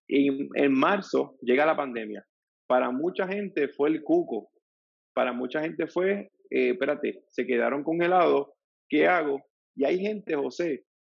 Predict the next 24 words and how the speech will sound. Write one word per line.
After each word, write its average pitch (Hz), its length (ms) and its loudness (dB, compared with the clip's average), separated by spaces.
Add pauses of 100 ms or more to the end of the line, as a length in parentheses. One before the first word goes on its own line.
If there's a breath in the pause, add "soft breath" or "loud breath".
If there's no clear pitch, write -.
(120)
que 135 140 2
ha 147 80 2
abierto 185 600 -2
los 170 240 -2
ojos 180 440 -2
ahora, 139 520 4 (200)
casi 143 260 -4
un 170 120 -6
año 175 180 -6
después, 156 520 -2 (520)
y 131 140 -2
perdieron 143 500 0
la 156 100 4
oportunidad 131 720 -2 (320)
de 123 140 0
poder 120 260 0
innovar. 147 480 0 (720)
En 135 180 -2
nuestro 123 320 -2
caso, 160 480 0 (120)
decidimos 127 640 -2
en 156 80 0
esta 180 260 -2
pandemia, 175 640 -2